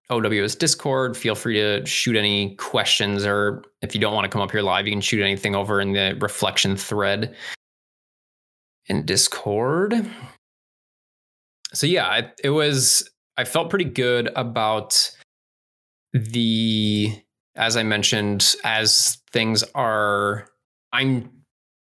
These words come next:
playing around with, uh, my play in terms of, instead of just being a strict single entry player, starting to, to play a few more lineups,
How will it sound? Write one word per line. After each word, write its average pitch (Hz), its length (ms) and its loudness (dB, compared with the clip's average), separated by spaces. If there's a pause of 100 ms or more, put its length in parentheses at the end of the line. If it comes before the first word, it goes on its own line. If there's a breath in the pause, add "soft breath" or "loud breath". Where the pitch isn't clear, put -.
(140)
playing 151 420 2
around 120 540 0
with, 107 420 -2 (200)
uh, 107 200 0
my 113 360 0
play 107 420 0
in 104 100 -2
terms 104 360 0
of, 101 480 0 (120)
instead 117 240 2
of 104 60 -2
just 107 220 -2
being 104 220 2
a 101 80 0
strict - 680 0 (540 loud breath)
single 113 340 2
entry 107 260 0
player, 101 640 0 (840)
starting 107 440 0
to, 104 720 0 (440)
to - 80 4
play 107 580 0
a 110 140 -2
few 117 260 -2
more 110 180 2
lineups, 104 800 0